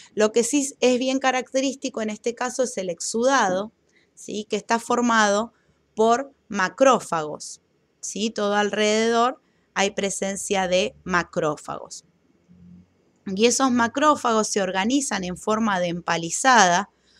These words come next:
formando lo que se denominan células epitelioides. Y después, incluso para, para fo-, aumentar el, su poder fagocítico, algunos se fusionan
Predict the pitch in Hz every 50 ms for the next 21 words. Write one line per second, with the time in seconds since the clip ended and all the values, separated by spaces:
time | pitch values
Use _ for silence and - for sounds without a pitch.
0 | _ _ _ _ - - 233 226 240 254 269 269 269 262 262 254 247 233 208 185
1 | - 190 180 - 196 190 185 190 196 196 208 220 226 226 220 220 226 233 247 226
2 | - - 202 190 196 190 208 208 214 226 - - _ _ 165 165 - - 165 151
3 | - 175 165 165 160 156 151 143 135 147 - - - - - - - _ _ _
4 | _ _ - - - - - - - - - _ - 277 277 294 302 294 - -
5 | - 349 330 302 302 294 - - _ _ - 220 220 226 233 277 294 277 - -
6 | 220 208 - 190 175 175 180 180 - _ _ _ _ _ _ _ _ _ _ -
7 | 175 180 175 175 175 170 156 - - - 160 - - 165 165 170 170 165 170 165
8 | 180 170 - 277 294 294 269 220 202 - - 170 156 - 156 160 175 185 - -
9 | 226 226 226 226 226 - 220 190 - - 180 - - 185 156 - - 208 214 226
10 | 247 285 294 302 302 277 - 208 190 - - 185 185 - - - 294 269 247 202
11 | 180 170 160 165 175